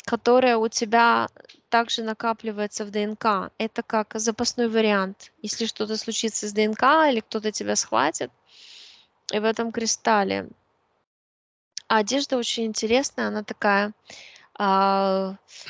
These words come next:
как <clears throat> плотный лён с такими какими-то золотыми украшениями. И эти люди — это люди солнца. Ты — человек солнца, это от солнца.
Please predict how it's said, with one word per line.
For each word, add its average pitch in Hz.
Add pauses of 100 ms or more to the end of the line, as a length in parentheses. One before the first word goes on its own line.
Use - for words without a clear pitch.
(460)
как - (340)
<clears throat> -
плотный 233
лён 320 (500)
с -
такими 240
какими-то 233
золотыми 220
украшениями. 208 (1200)
И 247
эти 254
люди — 277
это 240
люди 240
солнца. 214 (120)
Ты — 262
человек 240
солнца, 208
это 208
от 214
солнца. 220